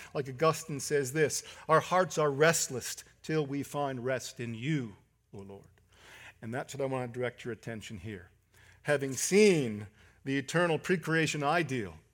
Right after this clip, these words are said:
and the painful post-fall real, just consider with me before we go home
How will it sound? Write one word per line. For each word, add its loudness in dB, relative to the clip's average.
and -4
the -4
painful 2
post-fall 2
real, 2
just 0
consider 0
with 0
me -6
before -2
we -2
go 0
home 0